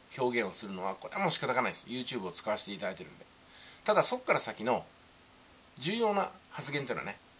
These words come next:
明日の話題さんとか、翼の塔でも言われてますように、私も同じです。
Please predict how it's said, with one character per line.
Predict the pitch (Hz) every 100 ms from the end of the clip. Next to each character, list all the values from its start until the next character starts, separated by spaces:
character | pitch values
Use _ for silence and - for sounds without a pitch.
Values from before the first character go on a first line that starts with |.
| - - -
明 | 117
日 | -
の | 135 123
話 |
題 | 123 123
さ | 123
ん | 120
と |
か、 | - - - - -
翼 | 139 143 143
の | 131
塔 | 160 156
で | 101
も | - - - - -
言 | 131
わ | 131
れ |
て | 123
ま | 135
す | 127
よ | 92
う |
に、 | 110
私 | 110 190 190
も | 160
同 | 156
じ | 131
で | 117
す。 | - -